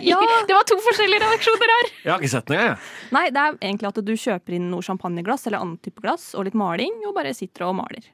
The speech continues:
Speaker 1: Så det var jo koselig, eh, men litt
Speaker 3: Hva lagde du
Speaker 1: sånn
Speaker 3: da?
Speaker 1: Jeg lagde, hva var det jeg malte på? Eh, jeg malte noen blomster.
Speaker 3: Har du bilder av det?
Speaker 1: Nei, for det ble så stygt.
Speaker 3: Mm.
Speaker 1: Ja, det var sånn skikkelig dårlig. Det var liksom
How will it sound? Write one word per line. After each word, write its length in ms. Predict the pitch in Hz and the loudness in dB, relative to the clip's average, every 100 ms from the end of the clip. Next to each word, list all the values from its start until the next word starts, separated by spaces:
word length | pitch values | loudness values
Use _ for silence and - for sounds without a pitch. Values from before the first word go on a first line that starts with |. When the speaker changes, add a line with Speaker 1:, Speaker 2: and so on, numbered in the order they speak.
| _ _ _ _ _ _ | _ _ _ _ _ _
Speaker 1:
Så 140 | - 262 | -10 -4
det 80 | |
var 160 | 220 175 | -4 -4
jo 160 | 190 214 | -6 -8
koselig, 640 | - 185 - - 269 415 _ _ _ _ _ _ | -8 -10 -10 -8 -8 -8 _ _ _ _ _ _
eh, 340 | 294 302 302 294 | -8 -6 -6 -6
men 180 | 294 285 | -6 -2
litt 140 | 208 | 0
Speaker 3:
Hva 80 | 131 | 0
lagde 140 | 180 - | 2 2
du 40 | |
Speaker 1:
sånn 220 | 101 202 | 0 -4
Speaker 3:
da? 240 | - _ _ _ - | -8 _ _ _ -10
Speaker 1:
Jeg 220 | 220 214 | -6 -6
lagde, 480 | 208 190 175 202 208 247 247 247 | -6 -6 -10 -10 -10 -12 -14 -12
hva 140 | 202 | -10
var 80 | 202 | -8
det 80 | 196 | -8
jeg 80 | 196 | -10
malte 220 | 196 - | -12 -14
på? 140 | 233 311 - _ _ _ _ _ _ | -12 -12 -14 _ _ _ _ _ _
Eh, 280 | 233 233 233 | -4 -2 -2
jeg 120 | 233 | 0
malte 280 | 233 233 - | 0 -2 -4
noen 140 | 202 240 | -6 -6
blomster. 540 | 185 185 - - 240 - _ | -8 -10 -14 -8 -8 -8 _
Speaker 3:
Har 120 | - 127 | -2 0
du 140 | 117 | 2
bilder 240 | 113 101 | 0 -2
av 100 | 87 131 | -4 -4
det? 20 | - _ _ _ _ | -6 _ _ _ _
Speaker 1:
Nei, 300 | 196 180 202 | -6 -6 -8
for 100 | - | -10
det 60 | 185 185 | -8 -10
ble 80 | |
så 100 | 180 | -12
stygt. 380 | 190 - - - - | -14 -14 -16 -18 -8
Speaker 3:
Mm. 400 | 123 131 113 95 85 381 | -4 -2 -4 -4 -2 2
Speaker 1:
Ja, 140 | 330 - | 2 0
det 220 | 294 220 | -2 0
var 120 | 220 220 | 0 -2
sånn 180 | 220 220 | -4 -4
skikkelig 1040 | - 240 - _ _ 190 185 185 180 180 - 196 | -6 -12 -12 _ _ -8 -6 -4 -4 -8 -12 -8
dårlig. 460 | 202 165 156 113 - | -4 -4 -6 -8 -6
Det 120 | 208 | -6
var 140 | 214 | -4
liksom 260 | 214 202 190 | -4 -6 -6